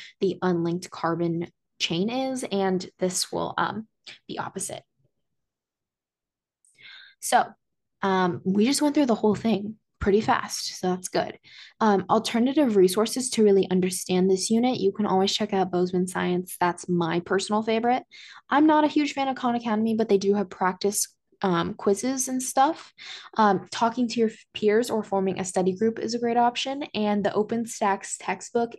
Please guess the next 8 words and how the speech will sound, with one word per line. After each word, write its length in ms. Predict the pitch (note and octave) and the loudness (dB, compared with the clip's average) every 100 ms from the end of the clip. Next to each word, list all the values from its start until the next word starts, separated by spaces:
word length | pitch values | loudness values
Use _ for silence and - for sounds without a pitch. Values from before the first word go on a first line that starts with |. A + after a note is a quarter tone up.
| - | -2
is 240 | G3 G3 - | -2 -2 -4
amazing. 720 | F#3+ F3+ F3 F#3+ F#3 F3 E3+ | -2 0 0 2 0 -2 -4
That 140 | F#3+ F#3 | -2 -2
is 140 | F3 | -4
a 40 | |
great 280 | E3 F#3+ F#3 | -6 -4 -2
online 240 | F3 E3+ F#3 | -4 -6 -8
resource. 560 | - - - - - | -12 -12 -10 -10 -12